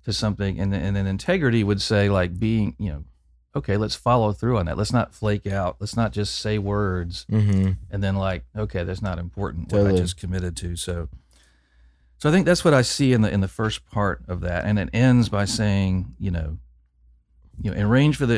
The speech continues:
Speaker 1: advance, in advance for the gift you have promised so that it may be ready as a willing gift, not as an exaction."
Speaker 2: Mm.
Speaker 1: So a, a good example I can think of is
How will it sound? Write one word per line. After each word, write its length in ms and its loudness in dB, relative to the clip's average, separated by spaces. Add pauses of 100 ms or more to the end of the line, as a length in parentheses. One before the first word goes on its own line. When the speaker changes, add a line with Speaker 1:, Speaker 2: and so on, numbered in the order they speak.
Speaker 1:
advance, 560 0 (200)
in 240 0
advance 540 2
for 140 -6
the 100 -2
gift 380 -2
you 80 2
have 140 -2
promised 440 0
so 80 -2
that 140 2
it 120 0
may 140 2
be 140 -2
ready 500 0
as 140 -2
a 80 0
willing 540 2
gift, 500 -10
not 200 -2
as 160 -4
an 120 -2
exaction." 640 -8 (260)
Speaker 2:
Mm. 320 2 (380)
Speaker 1:
So 440 4 (640)
a, 180 -2
a 80 -2
good 200 -4
example 340 0
I 80 2
can 140 0
think 200 0
of 220 0
is 240 -6